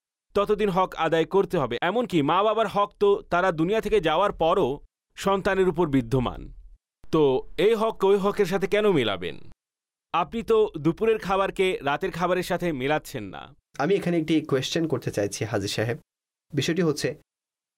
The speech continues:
Speaker 2: একজন ব্যক্তি আছেন, সে সত্য কথা তো বলছেন,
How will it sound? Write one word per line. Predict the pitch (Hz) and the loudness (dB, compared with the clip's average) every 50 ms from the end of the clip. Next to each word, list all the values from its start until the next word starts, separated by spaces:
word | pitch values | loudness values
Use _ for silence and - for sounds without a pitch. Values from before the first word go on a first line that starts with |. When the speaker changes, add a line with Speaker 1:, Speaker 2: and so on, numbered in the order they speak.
| _ _ _ _ - | _ _ _ _ -6
Speaker 2:
একজন | 135 147 147 202 202 175 | -4 -2 -2 0 0 0
ব্যক্তি | 165 151 160 - 190 185 180 - | 0 -2 -2 -4 -2 -2 -2 -2
আছেন, | - 120 123 - - 143 120 113 101 - - _ _ _ _ _ _ _ _ _ _ - | -2 -2 -4 -2 -2 -2 -2 -2 -4 -8 -12 _ _ _ _ _ _ _ _ _ _ -8
সে | - - 143 135 | -4 -2 -2 0
সত্য | - 160 156 156 - 156 | 0 -2 -2 0 -2 -2
কথা | 131 123 - 147 | 0 0 0 0
তো | 143 156 139 | 0 0 0
বলছেন, | 123 110 107 104 - 120 113 117 | 0 0 -2 -2 -4 -6 -6 -6